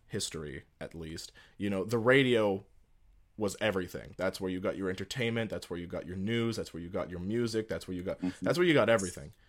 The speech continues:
Speaker 1: And then the television came out. It's like, okay, so now we just need the radio for music and news.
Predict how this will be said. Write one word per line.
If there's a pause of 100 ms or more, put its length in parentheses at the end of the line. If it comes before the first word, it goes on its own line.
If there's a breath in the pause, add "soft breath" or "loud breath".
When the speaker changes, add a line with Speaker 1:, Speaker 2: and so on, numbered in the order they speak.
(340)
Speaker 1:
And
then
the
television
came
out. (600)
It's
like,
okay,
so
now
we
just
need
the
radio
for
music
and
news.